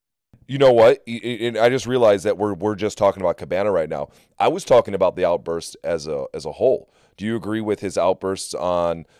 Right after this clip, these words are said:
uh, the children that he works with, with Hangman Page, with all that kind of stuff? Because the Cabana stuff, y-, you're affected by that personally, right? But him airing out all the stuff about Page and,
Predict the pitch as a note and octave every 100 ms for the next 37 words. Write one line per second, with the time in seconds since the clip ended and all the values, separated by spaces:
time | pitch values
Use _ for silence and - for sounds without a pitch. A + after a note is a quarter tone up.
0 | _ - E2+ E2 E2 E2 F#2+ - A#2+ A#2
1 | G2 F2 E2 D#2+ D2+ D2+ - D#2 C#2 D2+
2 | D#2+ - G#2 G#2+ G2+ F#2+ G#2 G2+ F#2 D#2+
3 | C#2 - _ _ F#2 F#2 F#2+ F#2+ G2+ -
4 | A2+ B2 - C3+ G3 _ _ _ _ -
5 | C3 D3 G#2+ B2+ A2 D3 B3+ A3+ - G2+
6 | F#2 - _ _ _ D#2+ F2 G2+ A2+ F#2+
7 | F2+ F#2 C#3 D#3+ E3 B2 - G#2+ G#2 F#2
8 | F2+ D#2+ - - B2 B2+ - E2 B1 G1+
9 | _ _ _ _ _ - F2 G2+ _ _
10 | - F#2 C#3+ D#3 - A#2+ B2 A#2 A2 G#2+
11 | - G2 G#2 G2+ - G2+ G2 E2+ E2 D#2
12 | - A2 G#2+ F#2+ F2+ D#2 E2 E2+ D#2